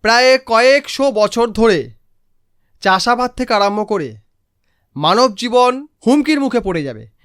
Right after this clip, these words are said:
কারণ এখানে জীবন স্বাভাবিক থাকবে না, এখানকার জীবন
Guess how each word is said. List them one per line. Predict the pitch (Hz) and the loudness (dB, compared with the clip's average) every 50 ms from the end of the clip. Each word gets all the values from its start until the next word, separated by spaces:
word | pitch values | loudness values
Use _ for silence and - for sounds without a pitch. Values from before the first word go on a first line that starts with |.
| _ | _
কারণ | - 214 226 | -4 0 0
এখানে | 240 240 240 233 226 226 233 262 262 269 269 | 2 2 0 0 -2 -2 -4 -2 0 0 -2
জীবন | 220 185 220 220 240 247 247 254 262 | -2 -4 -6 -2 -2 -2 -2 -4 -8
স্বাভাবিক | - - 190 196 208 220 214 240 220 - | -8 -8 -6 -6 -6 -6 -6 -8 -10 -10
থাকবে | - - 190 196 190 196 214 | -6 -6 -6 -4 -2 -4 -2
না, | 180 160 135 113 117 _ _ | -2 -2 -6 -8 -12 _ _
এখানকার | - 160 - 202 202 208 226 220 180 | -12 -6 -4 -4 -4 -4 -4 -6 -6
জীবন | 190 196 208 233 269 311 359 | -4 -2 0 0 -2 -2 -4